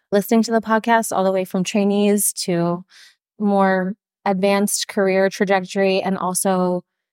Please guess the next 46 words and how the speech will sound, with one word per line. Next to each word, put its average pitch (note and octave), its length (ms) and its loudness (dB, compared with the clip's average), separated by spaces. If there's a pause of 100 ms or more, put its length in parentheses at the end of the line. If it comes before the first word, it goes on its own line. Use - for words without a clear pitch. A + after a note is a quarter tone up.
(240)
range G3 460 2
from F#3+ 180 0
being F#3 200 2
always G3 580 2
at G3 100 0
the G3 80 0
bedside F#3+ 680 2
to F3+ 280 0
just, F3+ 420 -4
y-, - 80 -6
you G3 160 0
know, F3+ 100 2
in E3+ 100 2
the E3+ 100 0
lab F#3+ 480 2
or F3+ 100 0
in E3+ 80 0
their F3 160 0
educational F3 540 -4
or E3 40 -4
scholarly F3+ 460 -2
work. E3+ 340 -2 (400)
But - 80 0
I G#3+ 100 4
think A3 180 4
a G#3+ 40 2
topic G3+ 420 -2
that F3+ 200 2 (380)
probably D4+ 320 4
hits A3+ 420 0
for F#3+ 140 0
everybody, F3 680 0
no F#3 140 0
matter F3+ 300 0
what F3+ 140 -2
they're F3 120 -2
doing E3+ 240 -2
or E3 60 -2
where E3 100 -4
they E3+ 140 -4
find E3+ 320 -2
themselves. E3 560 -2 (220)
And G3 180 0
just G3+ 180 -2
wanted A3 320 2
to F#3 320 -2